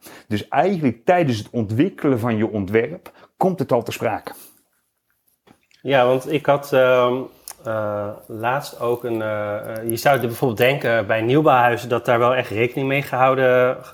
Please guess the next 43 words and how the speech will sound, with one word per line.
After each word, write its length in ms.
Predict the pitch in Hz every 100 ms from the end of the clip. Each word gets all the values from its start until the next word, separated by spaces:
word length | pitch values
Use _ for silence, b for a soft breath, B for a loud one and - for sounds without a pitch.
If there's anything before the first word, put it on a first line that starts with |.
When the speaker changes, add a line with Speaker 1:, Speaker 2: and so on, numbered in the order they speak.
| -
Speaker 2:
gehouden 380 | - 127 131 113
wordt, 240 | 127 156
maar 80 | 123
dat 160 | 139
is 200 | 135 - - _
niet 220 | - 156 160
per 160 | 120
se 240 | - 151 143
zo. 200 | 110 107
Ik 60 |
had 140 | 117 110
laatst 260 | 120 131
een 80 | 120
klant 340 | - 110 110
die, 260 | 110 113 113
eh, 200 | 110 110 110 B B B B B
was 180 | 120 -
er 140 | 113
net 160 | 120 123
komen 300 | 127 123 117
wonen 600 | 117 135 143 147 156 -
en, 380 | 120 120 120 -
eh, 360 | 113 110 110
die 140 | 110 107
werkte 260 | 120 123
veel 260 | 117 120 107
thuis. 720 | - 107 139 226 - - - b b b b -
Eh, 360 | 117 110 107
huis 220 | 104 120 127
was 100 | 113
helemaal 240 | 127 135
ingericht, 920 | 120 135 139 131 165 247 - - _
eh, 240 | - 110 107
maar 180 | 113 113
merkte 400 | 120 139 - 113
dat 220 | 110 -
als 220 | 110 -
hij 240 | 113 110 -
calls 300 | 143 165 170
ging 180 | 107 104
doen, 200 | 101 107
dat 160 | 110
het 260 | 113 -